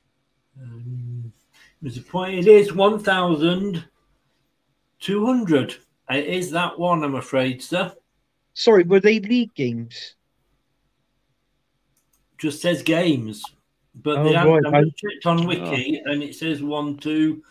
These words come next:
Speaker 1: or the one two answer.
Speaker 2: I think
Speaker 1: Um,
Speaker 2: it was one for, I swear it, I, I, I know for a fact. I, um,
Speaker 1: Let me
Speaker 2: in
Speaker 1: just
Speaker 2: all fairness, I got the, I, I'm not gonna dispute it, Chris. If it's that, it's that. But I, I, 'cause I got the, uh, the, the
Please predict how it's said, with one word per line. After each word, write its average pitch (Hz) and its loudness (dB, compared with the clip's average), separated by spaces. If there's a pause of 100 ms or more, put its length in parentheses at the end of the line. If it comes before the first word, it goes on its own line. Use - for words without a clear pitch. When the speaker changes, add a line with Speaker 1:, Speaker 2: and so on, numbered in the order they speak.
(220)
Speaker 1:
or 135 -4
the 139 -2
one 147 -2
two 156 -4
answer. 120 -8 (360)
Speaker 2:
I 120 0
think 196 0
Speaker 1:
Um, 185 4
Speaker 2:
it 170 0
was 160 2
one 170 0
for, 165 -10
I 156 -2
swear 185 0
it, 139 -6
I, 143 -4
I, 151 -4
I 151 -2
know 185 2
for 175 0
a 156 -6
fact. - -4
I, 143 0
um, 147 0 (460)
Speaker 1:
Let 143 -14
me 170 -10
Speaker 2:
in 185 6
Speaker 1:
just 214 4
Speaker 2:
all 208 4
fairness, 160 4
I 156 2
got 160 0
the, 156 -2
I, 170 0
I'm 185 2
not 226 2 (120)
gonna 170 4 (420)
dispute 156 -2
it, 117 -4
Chris. 139 -2
If - -2
it's 180 2
that, - 2
it's 151 -2
that. 131 0
But - -4
I, 147 2
I, 147 2
'cause - -6
I 170 6
got 160 -4
the, 160 0
uh, 147 2
the, 143 -4 (220)
the 147 -6